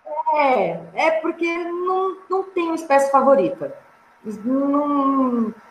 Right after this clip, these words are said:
é complicado isso, não tenho. Eu tenho maior afinidade, mas não quer dizer que eu goste mais dessa espécie, que é o urubu preto, que é o mais tranqueira. É o que todo mundo fala. Quando eu falo que eu gosto de urubu,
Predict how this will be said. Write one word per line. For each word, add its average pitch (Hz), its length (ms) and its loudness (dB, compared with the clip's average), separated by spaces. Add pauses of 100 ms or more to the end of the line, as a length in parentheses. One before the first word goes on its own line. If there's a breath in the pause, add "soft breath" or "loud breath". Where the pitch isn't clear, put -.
(560)
é 269 60 2
complicado 269 720 4
isso, 180 300 -2
não 262 300 0
tenho. 165 440 4 (440)
Eu 190 600 4
tenho 330 440 0
maior 294 340 6
afinidade, 262 880 2 (1000)
mas 226 300 6
não 262 200 6
quer 277 180 8
dizer 285 120 4
que 294 100 4
eu 277 60 8
goste 269 340 6
mais 254 320 4
dessa 240 220 0
espécie, 214 560 -4 (160)
que 269 240 0
é 262 100 8
o 277 140 4
urubu 311 280 0
preto, 269 380 0 (720)
que 240 60 4
é 240 40 8
o 226 100 8
mais 285 180 4
tranqueira. 320 800 0
É 202 80 -4
o 202 60 -6
que - 80 -20
todo 311 180 -6
mundo 359 220 0
fala. 226 240 6
Quando 311 180 4
eu 349 140 6
falo - 160 8
que 247 80 6
eu - 20 8
gosto - 300 6
de - 200 -4
urubu, 311 280 -2